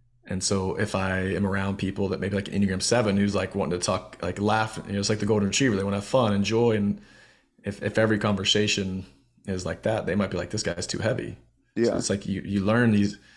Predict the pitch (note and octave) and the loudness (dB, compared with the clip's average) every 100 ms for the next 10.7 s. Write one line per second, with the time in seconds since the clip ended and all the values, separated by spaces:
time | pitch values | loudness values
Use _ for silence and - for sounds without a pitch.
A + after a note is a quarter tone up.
0 | _ A2 A2+ E2+ G#2 G#2 G2+ F2+ G2 A2 | _ -2 0 2 2 2 0 0 0 0
1 | G2 G2 F#2+ G2+ G2+ F2 E2+ F#2 - G#2 | -2 -4 -2 -2 -2 -4 -4 -8 -4 -2
2 | G2+ F2+ G2+ - - G2 F#2 F#2 F#2+ - | -2 -2 -2 -4 -2 -2 -2 0 -2 -2
3 | G2+ E2+ F#2+ F#2 - F#2 F#2 F2 F2 F#2+ | -2 -2 -2 -4 -4 -4 -4 -4 -2 2
4 | G2+ G2 G2 - _ _ _ _ _ _ | 2 2 -2 -10 _ _ _ _ _ _
5 | _ - F2+ F2 G2 G#2+ F2+ F2+ G2 - | _ -4 -2 0 2 4 2 0 -4 -2
6 | F#2+ G2 F#2 G2+ F2+ G2+ F#2+ F2+ F2+ F2+ | -2 -2 0 -2 -2 0 0 0 0 -2
7 | F2 - - G2+ - - F#2+ G2+ G2 F2+ | -4 -6 -4 -2 -2 -2 -2 -2 -2 -2
8 | F#2+ F2+ G#2+ - - - - - - - | -2 0 0 -2 -4 -12 -18 -20 -20 -20
9 | - - _ _ - G#2+ G2+ F#2 G2 A2+ | -20 -20 _ _ -4 -2 -2 -4 -4 -6
10 | - G#2+ A2 - - - - | -2 2 2 0 -6 -8 -10